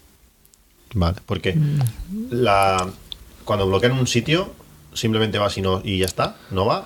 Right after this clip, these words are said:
Speaker 1: ¿O se dice algo, o se comenta algo? ¿Me explico? O sea, ¿cómo
Speaker 2: No,
Speaker 1: sabes
Speaker 2: el
Speaker 1: que simplemente no va y ya está?
Speaker 2: Tú vas a vas allí y te pone Safari o Google, la página no se ha encontrado.
Speaker 1: Ah, directamente, o sea,
Speaker 2: Sí,
Speaker 1: no, no,
Speaker 2: y te-,
Speaker 1: no.
Speaker 2: y aquí en el buscador te pone about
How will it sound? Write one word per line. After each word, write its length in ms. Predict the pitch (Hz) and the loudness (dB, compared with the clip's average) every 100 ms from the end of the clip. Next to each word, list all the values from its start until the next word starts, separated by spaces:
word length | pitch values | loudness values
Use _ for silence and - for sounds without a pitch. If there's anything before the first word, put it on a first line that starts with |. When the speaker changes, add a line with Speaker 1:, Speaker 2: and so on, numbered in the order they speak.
| - | 0
Speaker 1:
¿O 400 | 98 95 92 92 | 4 4 4 2
se 180 | - 90 | 0 0
dice 260 | 92 101 147 | 0 0 0
algo, 280 | 123 147 143 | 0 0 0
o 40 | |
se 120 | 107 | 0
comenta 340 | 92 101 92 104 | -2 -2 -2 0
algo? 220 | 123 131 | 0 -2
¿Me 60 | 92 | -4
explico? 260 | 87 120 | -2 -2
O 40 | 120 | 0
sea, 180 | 101 - - - | -2 -4 -12 -6
¿cómo 160 | - 139 | 2 4
Speaker 2:
No, 60 | 147 | 6
Speaker 1:
sabes 200 | 139 117 | 4 4
Speaker 2:
el 40 | |
Speaker 1:
que 500 | 107 101 95 92 87 - - - 107 | 2 0 -2 -8 -16 -18 -20 -12 -4
simplemente 360 | 123 123 117 | 0 2 0
no 100 | 123 | 0
va 100 | 131 | 0
y 40 | 110 | -2
ya 60 | |
está? 280 | 101 117 90 - - - | -2 -4 -4 -14 -18 -6
Speaker 2:
Tú 120 | 120 | -2
vas 240 | 131 131 | -2 0
a 640 | 135 127 127 127 123 123 131 143 - - - - - | 0 2 2 2 2 0 -2 -8 -16 -20 -20 -20 -12
vas 320 | 147 120 120 127 | -6 0 2 2
allí 200 | 127 156 | 2 2
y 40 | |
te 100 | 143 | 2
pone 420 | 123 117 107 104 98 95 101 - | 2 2 2 0 -2 -8 -16 -12
Safari 480 | - 104 127 113 101 | -8 0 2 2 2
o 160 | 101 | 0
Google, 420 | 101 117 143 139 127 | 0 -2 2 2 2
la 140 | 107 | 0
página 280 | 113 127 120 | 0 0 -2
no 60 | 104 | -2
se 80 | |
ha 40 | 107 | -4
encontrado. 420 | 98 92 87 - - | -6 -6 -8 -12 -4
Speaker 1:
Ah, 140 | 110 92 | -2 0
directamente, 500 | 104 92 82 80 82 | -2 -2 -6 -6 -6
o 20 | |
sea, 80 | - | -2
Speaker 2:
Sí, 40 | |
Speaker 1:
no, 160 | 95 98 | 0 2
no, 220 | 95 98 | 0 0
Speaker 2:
y 40 | 95 | 0
te-, 100 | 98 | -2
Speaker 1:
no. 60 | |
Speaker 2:
y 100 | 127 | 0
aquí 280 | 110 107 117 | -2 -2 -4
en 100 | 123 | -2
el 140 | 123 117 | -2 -2
buscador 400 | 120 123 127 127 | -4 0 0 0
te 80 | 127 | -2
pone 260 | 117 107 | -2 -2
about 560 | 113 104 110 107 101 | -2 0 0 2 0